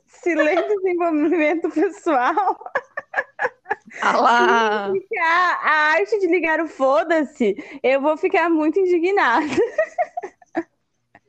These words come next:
Speaker 2: É, eu só vou respeitar menos, mas eu ainda respeito.
Speaker 1: Ah, não, então, eu acho que isso,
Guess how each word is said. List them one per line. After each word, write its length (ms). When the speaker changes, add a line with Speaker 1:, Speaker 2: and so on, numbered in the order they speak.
Speaker 2:
É, 140
eu 80
só 160
vou 100
respeitar 520
menos, 580
mas 240
eu 60
ainda 160
respeito. 640
Speaker 1:
Ah, 640
não, 240
então, 460
eu 100
acho 320
que 80
isso, 720